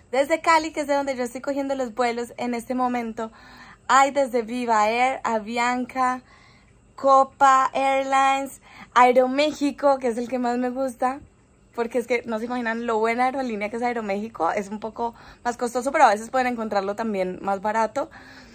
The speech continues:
Pero la verdad es una aerolínea que yo la comparo con las de Medio Oriente. Es una aerolínea increíble. Bueno, pero ¿qué pasa? Que esa Aeroméxico solo sale desde Bogotá, creo.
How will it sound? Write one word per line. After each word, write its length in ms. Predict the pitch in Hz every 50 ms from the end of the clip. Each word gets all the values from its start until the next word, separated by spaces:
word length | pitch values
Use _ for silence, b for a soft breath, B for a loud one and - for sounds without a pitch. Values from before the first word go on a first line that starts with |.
| B B B B _
Pero 260 | _ 247 254 247 247 240
la 140 | 233 233
verdad 280 | 226 220 220 240 277 349 381 -
es 120 | 254 247 -
una 140 | 247 240 254
aerolínea 460 | 269 262 240 226 233 233 226 220 220
que 100 | 254 262
yo 80 | 233 226
la 120 | 214 220
comparo 400 | - 240 233 226 226 233 254 277
con 120 | 285 262 247
las 100 | 226 208
de 80 | 214
Medio 280 | 208 202 196 185 185 185
Oriente. 540 | 185 220 220 202 196 180 175 170 160 165 165
Es 120 | 165 -
una 160 | 185 208 233
aerolínea 560 | 247 240 226 202 196 202 196 190 190 196 - - _
increíble. 800 | - 226 226 208 - 196 196 190 190 185 180 175 175 180 180 175 180 _ _ - - - - b b b b b b b b b b b _ _
Bueno, 380 | 226 262 247 226 180 147 156 - - - - _ - _ -
pero 380 | 277 277 269 277 277 277 269 -
¿qué 140 | - - 285
pasa? 320 | - 302 294 277 240 208
Que 280 | 196 - 247 240 247 254
esa 280 | 254 254 - 311 311 294
Aeroméxico 560 | - 285 294 285 285 285 294 294 294 277 277 262
solo 220 | 254 254 254 294
sale 180 | 302 262 269 254
desde 220 | 254 254 247 233
Bogotá, 520 | 208 202 196 202 196 196 - 226 226 220 226
creo. 340 | 254 240 254 269 285 294